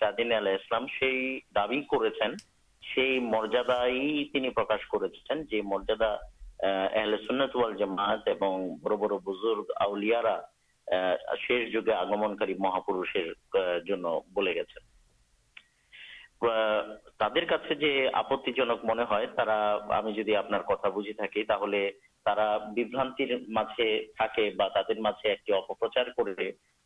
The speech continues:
তাদেরকে এমন একটি বিভ্রান্তকর অবস্থায় রাখা হয়েছে যে বলা হয় যে মির্জা গোলাম আহমদ কাদিনী আলাইহিস সালাম এক স্বতন্ত্র নবুয়তের দাবি করেছেন, আর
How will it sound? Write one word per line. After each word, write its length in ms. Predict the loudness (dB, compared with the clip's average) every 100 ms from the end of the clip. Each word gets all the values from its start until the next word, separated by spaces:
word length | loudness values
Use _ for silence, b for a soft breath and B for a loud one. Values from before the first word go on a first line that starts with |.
| _
তাদেরকে 680 | 0 0 -4 0 0 0 0
এমন 300 | 0 0 0
একটি 280 | 0 0 -4
বিভ্রান্তকর 760 | 0 -2 -2 -4 0 0 2 2
অবস্থায় 360 | 0 0 0
রাখা 260 | 0 0 2
হয়েছে 280 | 0 0 0
যে 380 | 2 0 0 -8 _ _ _
বলা 240 | 0 2 2
হয় 180 | 2 2
যে 120 | 0
মির্জা 260 | 0 0
গোলাম 280 | 2 2 2
আহমদ 240 | 0 -2 0
কাদিনী 320 | 0 0 0
আলাইহিস 260 | 0 0 -2 -2
সালাম 180 | -2
এক 120 | -2 -4
স্বতন্ত্র 600 | -4 -2 -4 0 0 0 _ _ _ _
নবুয়তের 520 | 0 2 2 2 0 0
দাবি 240 | 0 0
করেছেন, 520 | 0 0 0 -2 -8 -8 _ _ _ -2
আর 560 | -2 2 2 2 0